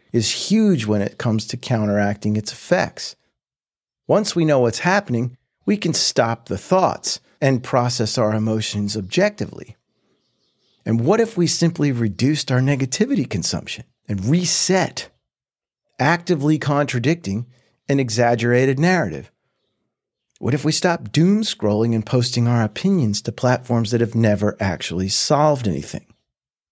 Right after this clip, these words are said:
If we ramped up the exchange of ideas rather than dial up the rhetoric even further? Does that all just sound too easy?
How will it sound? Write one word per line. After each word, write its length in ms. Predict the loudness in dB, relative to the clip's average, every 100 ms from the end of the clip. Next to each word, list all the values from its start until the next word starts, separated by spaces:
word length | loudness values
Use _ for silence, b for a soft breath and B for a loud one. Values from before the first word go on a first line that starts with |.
| _ _ _ -6
If 160 | -6 -2
we 120 | -2
ramped 440 | 2 2 2 2
up 220 | 0 0
the 80 | -4
exchange 480 | -4 -4 -2 -2 -2
of 100 | 0
ideas 600 | 0 0 0 0 0 -4 _ _ -2
rather 320 | 0 2 2
than 220 | 2 0
dial 320 | 0 0 0
up 160 | 0 0
the 100 | 0
rhetoric 480 | 2 2 2 0 0
even 240 | -2 -2
further? 580 | -2 0 0 -2 -8 _ _ _ _ _ _ _ _ _ _ _ _ -10
Does 120 | -2
that 120 | 2
all 200 | 2 0
just 260 | -2 -2 0
sound 280 | 0 0 0
too 200 | 2 2
easy? 420 | 0 0 -4